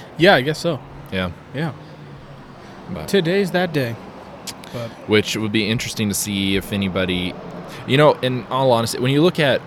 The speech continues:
Speaker 2: when you look at funerals and,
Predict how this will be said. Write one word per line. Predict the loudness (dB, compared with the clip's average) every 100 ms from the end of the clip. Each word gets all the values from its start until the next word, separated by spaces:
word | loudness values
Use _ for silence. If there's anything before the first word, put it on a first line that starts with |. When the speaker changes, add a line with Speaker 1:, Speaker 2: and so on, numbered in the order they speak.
| -10 -18 -18 -18 -14 -14 -14 -16 -16 -16 -14 -4
Speaker 2:
when | 2
you | 2
look | 4
at | 0
funerals | 0 0 2 0 -2 -8 -16 -16 -10 -2
and, | 0 2 0 -2 -4